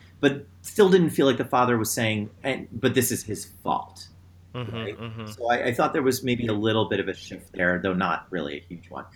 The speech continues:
Speaker 1: Interesting that the mother said, you know, "I, I was instantly worried about aids first." I thought that that was going to be, you know,
Speaker 2: <laughs>
Speaker 1: H I V and aids was what was going to do him in. Um,
Speaker 2: Mm-hmm.
Speaker 1: but, but there they were talking about violence. So,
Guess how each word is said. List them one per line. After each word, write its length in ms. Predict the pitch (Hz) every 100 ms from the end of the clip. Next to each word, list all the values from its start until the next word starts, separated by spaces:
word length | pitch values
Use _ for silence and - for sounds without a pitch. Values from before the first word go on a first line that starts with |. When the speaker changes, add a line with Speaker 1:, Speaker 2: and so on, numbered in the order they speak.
| - -
Speaker 1:
Interesting 420 | 175 180 - 127
that 100 | 110
the 60 | 120
mother 320 | 104 101 92
said, 260 | - 98
you 80 | 90
know, 240 | 87 82 80
"I, 220 | 80 85
I 140 | 92 85 - - -
was 280 | - 92 - - -
instantly 460 | 113 - 113 110 92
worried 280 | 92 92
about 400 | 87 87 85 87 - - - -
aids 400 | 120 117 90 -
first." 360 | - 95 58 -
I 100 | 90
thought 200 | 104 92
that 140 | 85
that 320 | 101 98 -
was 100 | 95
going 240 | - 90 85
to 60 |
be, 100 | 85 87
you 140 | 85
know, 120 | 85
Speaker 2:
<laughs> 60 | 90
Speaker 1:
H 100 | 117
I 140 | -
V 120 | - 87
and 160 | 107
aids 220 | 92 90 -
was 160 | 90
what 300 | 80 80 -
was 100 | 92
going 220 | - 87
to 100 | 87
do 120 | 80 87
him 260 | 85 82
in. 160 | 82 69 - - - - 87
Um, 400 | 87 82 85 107
Speaker 2:
Mm-hmm. 180 | 107 110 - -
Speaker 1:
but, 180 | 85 - -
but 180 | 90 90
there 160 | 90
they 120 | 90
were 180 | 87 87
talking 320 | - 76 -
about 180 | 76 76
violence. 340 | 78 71 69 -
So, 260 | 107 98